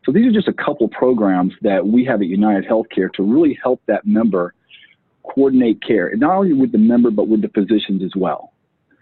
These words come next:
So to create a very positive experience in which will promote a more healthy outcome.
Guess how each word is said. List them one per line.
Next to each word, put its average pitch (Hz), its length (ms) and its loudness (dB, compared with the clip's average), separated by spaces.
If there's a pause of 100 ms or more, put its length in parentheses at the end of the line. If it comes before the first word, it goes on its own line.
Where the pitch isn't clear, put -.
(100)
So 117 100 2
to 113 120 -4
create 135 280 2
a 107 60 0
very 135 220 0
positive 127 480 0
experience 104 520 -2
in 101 140 -2
which 107 180 0
will 98 100 -4
promote 120 440 0 (120)
a 101 60 -2
more 104 220 2
healthy 107 360 -2
outcome. - 460 -6